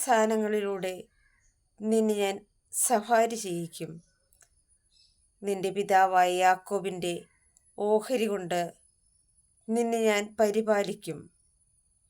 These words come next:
കർത്താവാണ് ഇത് അരുളി ചെയ്യുന്നത്. യെശയ്യാ അമ്പത്തെട്ടാം അധ്യായം പതിനാലാം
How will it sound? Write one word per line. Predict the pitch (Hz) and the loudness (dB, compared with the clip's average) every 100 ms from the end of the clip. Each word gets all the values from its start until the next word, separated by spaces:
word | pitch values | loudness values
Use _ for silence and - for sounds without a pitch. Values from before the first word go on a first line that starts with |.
| _ _ _ _ - | _ _ _ _ -2
കർത്താവാണ് | 226 208 208 - 190 185 180 175 | 2 2 0 4 4 4 -2 -2
ഇത് | 175 | 0
അരുളി | 170 175 175 | -2 -2 -10
ചെയ്യുന്നത്. | 202 160 160 147 151 - _ _ _ _ _ _ _ | -8 -8 -8 -10 -12 -14 _ _ _ _ _ _ _
യെശയ്യാ | 190 170 214 180 170 165 - - 202 | -8 -6 -4 -4 -4 -8 -12 -12 -6
അമ്പത്തെട്ടാം | 214 226 226 226 214 | -4 -2 -2 2 2
അധ്യായം | 196 175 180 175 170 - _ _ _ _ - | 2 -2 -2 -2 -6 -12 _ _ _ _ 0
പതിനാലാം | 208 185 202 196 196 196 202 | 4 6 4 0 -2 0 -2